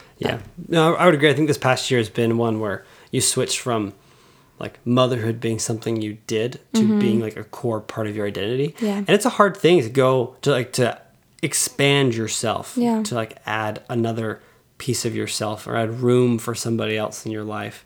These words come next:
Speaker 2: Mm-hmm.
Speaker 1: Um, and I, I think looking at you, like,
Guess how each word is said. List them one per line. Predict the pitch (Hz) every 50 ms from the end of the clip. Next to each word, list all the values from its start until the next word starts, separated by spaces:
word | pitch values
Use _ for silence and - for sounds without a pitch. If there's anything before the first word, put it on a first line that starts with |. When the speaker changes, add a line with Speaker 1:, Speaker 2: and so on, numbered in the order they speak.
| _ -
Speaker 2:
Mm-hmm. | 233 226 214 220 214 214 208 214 208
Speaker 1:
Um, | - 226 226 220 214 - -
and | - - -
I, | 220 - -
I | 123
think | 117 - 131 120 120 - - - _ _ -
looking | 151 139 127 123 - - 120 113 110 107 107 - - -
at | 120 110 101
you, | 110 110 110
like, | 107 120 117 - -